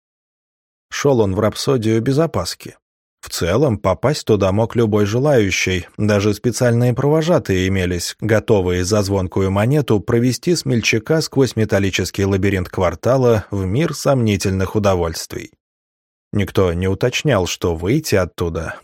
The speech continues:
намного сложнее. О том, что они близки к цели, Аль догадался за несколько минут до появления в поле зрения подпольного во всех смыслах клуба. Тяжелая музыка, напоминающая лязг металла,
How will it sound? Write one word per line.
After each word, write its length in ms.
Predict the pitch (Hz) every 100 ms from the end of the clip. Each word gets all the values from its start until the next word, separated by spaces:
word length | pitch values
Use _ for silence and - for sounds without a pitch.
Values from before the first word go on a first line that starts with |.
| -
намного 520 | 160 151 120 95 95
сложнее. 640 | - 127 104 85 73 - _ _ _ _ _ _ _ _ _ _
О 140 | 98 85
том, 180 | 139 160
что 200 | - 151
они 180 | 143
близки 460 | 123 117 101 - 95
к 80 | -
цели, 580 | - 85 107 123 110 85 _ _ 107
Аль 180 | 135
догадался 720 | 131 123 117 113 127 131 - 117
за 140 | 117
несколько 520 | 117 113 - 110 131
минут 360 | 127 139 113 90
до 120 | 92
появления 640 | 95 98 104 107 98 92
в 80 | 90
поле 280 | 101 95 92
зрения 480 | 104 143 131 104 95
подпольного 800 | - 90 - - 120 127 113 107
во 140 | 95
всех 300 | 90 - 107
смыслах 480 | - 95 90 104 104
клуба. 440 | - 113 85 73 - _ _ _ _ -
Тяжелая 460 | 165 160 170 135 110
музыка, 460 | 139 143 113 110
напоминающая 800 | 98 92 101 101 123 110 - 101
лязг 320 | 104 104 -
металла, 680 | 98 95 113 120 117 107